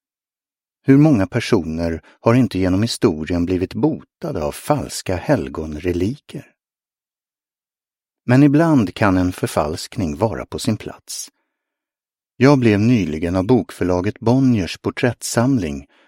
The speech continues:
ombedd att avporträttera en författare som skrivit en bok som handlar om en konstförfalskare. Hur tar man sig an ett sånt uppdrag?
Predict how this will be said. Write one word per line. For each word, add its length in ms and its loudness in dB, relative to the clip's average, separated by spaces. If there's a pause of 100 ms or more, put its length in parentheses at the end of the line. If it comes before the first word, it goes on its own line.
(160)
ombedd 500 2
att 140 -2
avporträttera 1040 -2
en 100 -4
författare 680 -4
som 180 -2
skrivit 340 -4
en 120 4
bok 340 0
som 180 -6
handlar 440 -2
om 160 0
en 80 -8
konstförfalskare. 1300 -6 (880)
Hur 100 2
tar 180 2
man 160 2
sig 160 0
an 340 -4
ett 140 -6
sånt 400 0
uppdrag? 500 -4